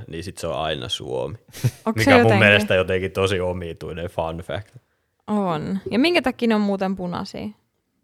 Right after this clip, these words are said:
Speaker 1: Varmaan, koska punamulta maali on ollut niin halapa. Veikkaisin.
Speaker 2: Niin, sit se on jäänyt vaan
Speaker 1: Jep,
Speaker 2: siitä.
Speaker 1: kaikki on vaan maalannut sillä samalla maalilla. Aa, se
Speaker 2: Okei.
Speaker 1: punainen lato aika tyylikäs.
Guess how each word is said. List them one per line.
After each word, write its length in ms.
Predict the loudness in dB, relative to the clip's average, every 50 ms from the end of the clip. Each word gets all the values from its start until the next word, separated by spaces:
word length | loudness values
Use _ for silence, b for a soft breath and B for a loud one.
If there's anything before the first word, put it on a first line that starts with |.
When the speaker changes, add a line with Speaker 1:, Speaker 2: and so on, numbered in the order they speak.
| _ _ _ _ _ _
Speaker 1:
Varmaan, 380 | -12 -12 -12 -12 -14 -16 -16 -18 _ _ _ _
koska 260 | -16 -14 -14 -14 -16
punamulta 640 | -14 -14 -14 -12 -10 -10 -10 -10 -10 -12 -10 -10 -10
maali 420 | -8 -8 -8 -8 -8 -8 -8 -8
on 80 | -8 -8
ollut 260 | -8 -10 -10 -12 -12
niin 160 | -10 -10 -10
halapa. 520 | -10 -10 -8 -8 -8 -10 -10 -12 -12 -16 -16 -16 _ _ _ _ _ _ _ _ _ _ _ _ _ _ _ _ _ _ -12
Veikkaisin. 640 | -10 -10 -10 -12 _ _ -12 -10 -10 -10 -12 -16 _ _ _ _ _ _ -18
Speaker 2:
Niin, 180 | -14 -14 -12
sit 120 | -12 -14 -12
se 100 | -12 -10
on 120 | -10 -10
jäänyt 400 | -10 -10 -8 -8 -8 -8 -10 -12
vaan 140 | -12 -12 -12
Speaker 1:
Jep, 80 | -10 -10 -8 -8
Speaker 2:
siitä. 140 | -10 -10 -10
Speaker 1:
kaikki 380 | -10 -8 -8 -8 -10 -8 -8
on 80 | -8 -8
vaan 180 | -8 -8 -8 -8
maalannut 420 | -8 -8 -8 -8 -8 -10 -10 -12 -12
sillä 200 | -10 -10 -8 -8
samalla 400 | -8 -8 -8 -10 -10 -12 -12 -12
maalilla. 380 | -12 -12 -12 -12 -12 -12 -14 -14 -16 _ _ _ _ _ -6
Aa, 160 | -2 -2 0
se 60 | -2
Speaker 2:
Okei. 120 | -2 -4 -4
Speaker 1:
punainen 420 | -4 -2 -2 -2 -2 -4 -6 -6
lato 280 | -8 -8 -10 -10 -10 -8
aika 200 | -8 -8 -10 -12 _
tyylikäs. 480 | -14 -14 -12 -12 -12 -14 -14 -18 -20